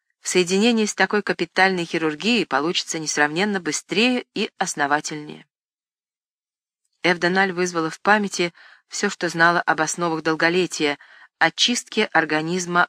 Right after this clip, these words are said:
от энтропии. Рыбьи ящеричные предки человека оставили в его организме наслоение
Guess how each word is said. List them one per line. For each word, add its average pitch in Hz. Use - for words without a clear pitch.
от 170
энтропии. 147
Рыбьи 170
ящеричные 156
предки 147
человека 151
оставили 202
в 185
его 190
организме 190
наслоение 185